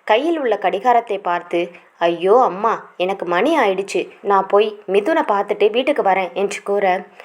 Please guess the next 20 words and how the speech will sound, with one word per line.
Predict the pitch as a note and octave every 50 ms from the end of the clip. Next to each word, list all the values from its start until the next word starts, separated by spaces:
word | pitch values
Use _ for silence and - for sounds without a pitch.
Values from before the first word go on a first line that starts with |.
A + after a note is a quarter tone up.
| - _ _ -
"மல்லி, | F3+ F3+ F#3+ G3+ A3+ A#3 G#3 G3+ G3+ - -
இவ்வளவு | - F3+ E3+ B3 C#4 D#4 D4+ C4+
தூரம் | G#3 A#3 C4 C#4+ C4+ G#3
வந்துட்டு | F#3 F#3+ G3+ G#3 - - G3 G3+ G#3
வீட்டுக்கு | F#3+ G#3 C4 C4 E4+ E4 C4
வராம | A#3 G#3+ G3+ G#3 A3 A3 G#3+
போற?" | G3+ G3 F#3+ G3+ A3+ A#3+ - -
என்று | - F#3 G3 - -
கேட்க, | - - F#3+ F#3+ F#3+ - - F3 F3 G3+ F#3 -
"உன் | G3 G#3 C4 D4+
வீட்ல | D4 C#4+ C#4 C#4 C#4 C4+
இருந்து | G#3+ F#3 G3+ G3+ G3+
தான் | G3 F#3+ F#3 A3+ A#3
இங்க | G#3 - F#3
வந்தேன்" | E3 F3 F3 F#3 F3+ G3+ F3+ - -
என்று | - G3 G3 G3 - G#3 G#3
நடந்தவற்றை | G3 F3+ F#3 A#3+ C#4 C#4+ C#4+ B3 A#3+ A#3+ - A3 G#3
அனைத்தையும் | - - F3+ G#3+ A#3+ - B3+ B3 A#3+ A#3+ -
கூறினார் | - G3 F3+ F3 E3+ F3 F#3 F#3+ F3
வசந்தி. | F3 E3+ - E3 E3+ E3+ - F3 E3+